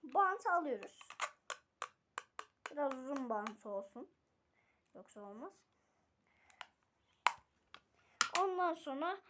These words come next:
birbirine ortadakiyle tutturuyoruz. Benimki bandım biraz küçük geldi.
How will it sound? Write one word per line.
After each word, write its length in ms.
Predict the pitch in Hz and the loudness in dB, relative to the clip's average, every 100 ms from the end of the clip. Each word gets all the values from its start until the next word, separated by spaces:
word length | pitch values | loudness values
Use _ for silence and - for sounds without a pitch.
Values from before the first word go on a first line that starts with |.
| - _ | -20 _
birbirine 540 | 339 302 320 285 330 | 0 2 0 2 4
ortadakiyle 840 | 392 311 320 285 277 277 381 349 370 | 6 4 4 2 2 2 8 8 8
tutturuyoruz. 920 | 320 262 - 220 214 196 - - - _ _ _ _ _ _ _ _ _ _ _ _ _ _ _ _ _ _ _ _ _ - - _ | 2 -8 -8 -4 -4 -4 -12 -20 -20 _ _ _ _ _ _ _ _ _ _ _ _ _ _ _ _ _ _ _ _ _ -20 -20 _
Benimki 440 | 240 269 285 294 269 - | -6 -4 -2 -2 -4 -8
bandım 680 | 254 247 254 269 269 277 277 | -8 0 0 0 -4 -4 -2
biraz 300 | 262 254 - | -2 -4 -6
küçük 340 | - 269 _ | -18 -18 _
geldi. 360 | - 220 208 285 | -8 -6 -6 -10